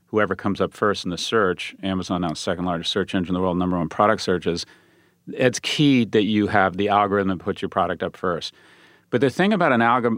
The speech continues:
algorithmically driven shopping experience is that a bootie from six years ago that sold more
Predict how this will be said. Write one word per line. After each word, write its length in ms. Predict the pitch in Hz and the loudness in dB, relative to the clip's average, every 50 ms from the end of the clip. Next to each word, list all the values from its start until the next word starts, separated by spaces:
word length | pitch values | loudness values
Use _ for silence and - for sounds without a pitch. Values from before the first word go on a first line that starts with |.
| - - | -2 0
algorithmically 880 | 117 117 117 110 110 101 107 110 110 120 110 - - 107 95 95 92 | 2 2 2 2 2 2 2 2 2 2 0 0 0 0 0 0 0
driven 280 | 85 - 104 98 95 92 | 0 0 0 0 0 0
shopping 380 | - - 139 160 - 139 120 | 0 2 2 2 2 2 0
experience 640 | 104 95 - - - 104 95 90 85 82 82 - - - | 0 0 -2 -6 -4 -4 -2 -2 -2 -4 -6 -8 -8 -6
is 160 | 110 101 101 | -4 0 2
that 160 | 113 117 113 | 2 2 2
a 100 | - 110 101 | 0 -2 -4
bootie 500 | 98 92 - 127 139 147 147 143 127 120 | -2 0 2 4 4 4 4 4 2 2
from 200 | - 120 107 98 | 0 0 0 0
six 340 | - - 123 120 - - 117 | 0 0 0 0 0 0 0
years 220 | 113 120 117 117 | 2 2 2 2
ago 340 | 117 92 101 95 92 87 82 | 2 2 4 4 4 4 2
that 160 | 87 90 - | 0 0 0
sold 320 | - - - 113 110 104 | 0 2 4 4 4 4
more 340 | 110 104 101 98 95 92 90 | 4 4 4 4 4 2 0